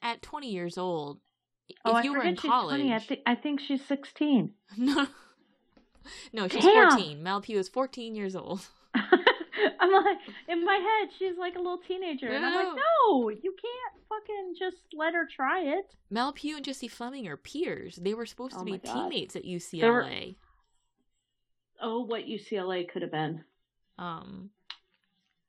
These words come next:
Speaker 1: I mean, they, they, they obviously both did what they thought was best for them, but I'm sure Amanda Cromwell was, like, watching this whole Mal Pugh saga and just, like, squeezing a stress <laughs> ball.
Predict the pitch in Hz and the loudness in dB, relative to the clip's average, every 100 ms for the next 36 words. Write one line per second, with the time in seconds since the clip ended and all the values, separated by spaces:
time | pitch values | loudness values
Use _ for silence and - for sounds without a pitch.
0 | _ _ - _ _ - 190 202 208 175 | _ _ -20 _ _ -10 -6 -4 -6 -8
1 | 175 - - - 185 190 202 202 202 180 | -12 -14 -20 -18 -10 -6 -6 -6 -6 -4
2 | 185 - 190 185 180 180 175 180 180 - | -6 -4 -6 -4 -6 -6 -6 -6 -8 -8
3 | 165 185 175 156 160 170 - 190 175 170 | -8 -8 -6 -8 -8 -8 -8 -8 -8 -10
4 | 160 - 165 185 165 139 147 151 156 156 | -12 -8 -6 -6 -6 -8 -8 -10 -10 -12
5 | 143 147 - _ _ _ _ _ - 180 | -12 -14 -18 _ _ _ _ _ -6 -6
6 | 175 175 170 185 170 165 170 - 180 190 | -4 -6 -4 -4 -4 -2 -4 -4 -6 -6
7 | - 135 151 151 143 151 160 151 - - | -4 -4 -2 -4 -6 -8 -10 -10 -10 -8
8 | 165 170 170 147 - 175 180 - 202 254 | -4 -4 -4 -8 -6 -6 -6 0 2 2
9 | - 170 170 | 0 -2 -2